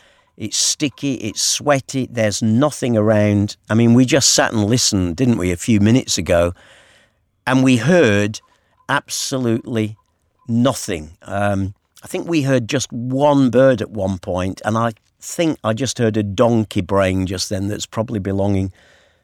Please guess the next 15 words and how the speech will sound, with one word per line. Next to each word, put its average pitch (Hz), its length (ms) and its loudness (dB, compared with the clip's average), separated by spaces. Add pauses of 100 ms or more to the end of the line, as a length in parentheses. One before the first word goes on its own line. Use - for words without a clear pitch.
(140)
to 117 100 -14
some 117 180 -2
of 104 80 0
the 101 60 0
Bedouin 104 500 0
who 98 160 0
managed 117 420 -2
to 104 80 -8
survive 107 540 0
out 90 220 -2
here 90 220 -2
somehow 87 720 -2
or 85 160 4
other, 87 280 0
and, 110 180 2